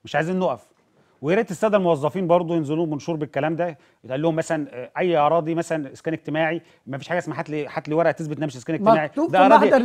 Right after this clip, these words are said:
Speaker 1: هي
Speaker 2: الاستلام.
Speaker 1: هو راجل ارض بالدولار، هتبقى ازاي، هتبقى ازاي اسكان اجتماعي يعني؟ ارض بالدولار هتبقى ازاي اسكان
Speaker 2: وارض
Speaker 1: اجتماعي.
Speaker 2: مميزه.
Speaker 1: وارض مميزه.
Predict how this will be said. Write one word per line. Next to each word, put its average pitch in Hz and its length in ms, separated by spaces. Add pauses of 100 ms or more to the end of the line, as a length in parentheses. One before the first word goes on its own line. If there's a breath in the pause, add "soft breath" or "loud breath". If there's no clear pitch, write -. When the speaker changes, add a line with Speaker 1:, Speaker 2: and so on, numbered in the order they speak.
(100)
Speaker 1:
هي 196 180
Speaker 2:
الاستلام. 285 400
Speaker 1:
هو 185 280
راجل 226 240
ارض 220 240
بالدولار، 175 420
هتبقى 214 260
ازاي، 202 320 (100)
هتبقى 185 160
ازاي 190 140
اسكان 196 180
اجتماعي 156 360
يعني؟ 95 160 (480)
ارض 160 180
بالدولار 139 260
هتبقى 151 120
ازاي 156 140
اسكان 185 160
Speaker 2:
وارض 233 240
Speaker 1:
اجتماعي. 220 220
Speaker 2:
مميزه. 214 300 (180)
Speaker 1:
وارض 180 300
مميزه. 170 400